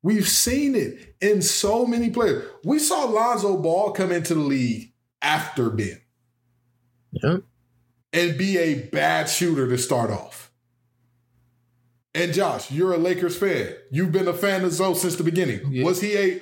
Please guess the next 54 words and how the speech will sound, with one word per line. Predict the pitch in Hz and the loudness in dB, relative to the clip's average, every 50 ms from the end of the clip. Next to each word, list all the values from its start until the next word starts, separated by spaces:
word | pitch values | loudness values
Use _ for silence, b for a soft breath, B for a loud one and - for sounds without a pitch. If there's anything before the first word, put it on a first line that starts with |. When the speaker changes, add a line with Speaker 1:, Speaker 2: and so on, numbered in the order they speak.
| - - | -6 -2
Speaker 1:
was | 147 180 185 185 | 0 0 0 0
he | 311 262 | 0 0
not | 214 214 208 202 | 2 2 2 2
a | 180 | 0
bad | 151 123 175 175 175 175 170 160 | 0 2 2 2 2 0 -2 -2
shooter | - 190 185 165 165 | -2 -2 0 0 2
in | 160 151 | 0 0
the | 143 | 0
beginning? | 143 143 131 135 | -2 -2 -2 0
Speaker 2:
He | 175 | 0
was | 196 208 202 165 | 2 2 2 2
a | 175 147 | 0 0
bad | 127 147 165 175 165 147 | 2 2 4 4 2 0
shooter, | - - 214 208 170 143 | 0 0 0 2 2 2
but | 131 131 117 - | 0 0 0 -2
the | 117 | -2
difference | 95 95 127 131 123 135 117 110 - 151 | 0 2 2 2 2 0 -2 -2 0 0
is, | 170 185 170 131 107 101 - | 2 2 2 0 0 -2 -4
the | - 107 | -2 -2
difference | 98 90 107 110 104 113 90 104 - | 0 2 2 2 2 0 -2 -2 0
is, | 147 165 170 135 107 101 - - - - _ _ _ _ _ _ _ _ _ _ _ _ - | 0 2 2 2 0 0 -2 -4 -4 -6 _ _ _ _ _ _ _ _ _ _ _ _ 0
if | 139 135 101 110 113 98 | 2 2 2 2 2 0
Lonzo | 123 92 101 123 131 139 143 131 123 127 | 0 0 0 0 2 2 2 2 0 0
got | 113 120 110 - | 0 0 0 -2
the | |
ball | 98 107 123 135 135 123 113 139 | -2 0 2 2 2 2 2 2
open, | 185 185 - 135 107 | 0 0 0 -2 -2
he | 107 110 | 0 0
was | 107 101 95 | 0 0 0
gonna | - 90 87 | -2 -2 0
shoot | - - 135 170 160 | 2 2 2 2 2
it. | 131 - - _ _ _ _ _ _ _ _ _ _ _ _ _ _ B B B B B B B B | 0 -2 -4 _ _ _ _ _ _ _ _ _ _ _ _ _ _ B B B B B B B B
Speaker 1:
But | 147 185 165 | 0 0 2
th-, | - - - - - - | 0 -2 -4 -6 -8 -6
but | - 196 196 196 | -4 -2 0 2
that's, | 226 226 233 226 - - | 0 0 0 -2 -4 -2
that's | 139 - 302 320 302 294 | 0 0 0 0 0 0
my | - 156 | 0 0
point. | 139 - - 180 175 131 - - - - - _ - | 0 0 0 0 0 -2 -4 -6 -12 -18 -20 _ -2
That's | - 185 202 208 | -2 0 0 0
Speaker 2:
Yeah. | 220 | 0
Speaker 1:
my | 196 165 | 0 2
whole | 156 165 165 156 | 2 2 0 0
point | - - 165 160 147 | 0 -2 -2 0 0
right | 139 139 127 - | 0 0 0 0
there. | - 110 - - - - - _ _ _ _ _ - - - - | -2 -4 -4 -4 -8 -16 -20 _ _ _ _ _ -20 -20 -20 -20
Th-, | - - 175 | -10 -4 -2
the | 151 180 180 | 0 0 0
fact | 180 - 233 269 269 269 | 0 0 0 0 0 0
that | 214 180 160 | -2 0 0
he | 180 208 | 0 0
started | 185 - - 196 185 180 165 156 151 | -2 -2 0 0 2 2 2 0 0
off | 156 151 151 - - 120 | 2 0 0 0 -2 -2
bad, | 113 110 101 90 87 - - - | -2 0 -2 -2 -6 -10 -14 -16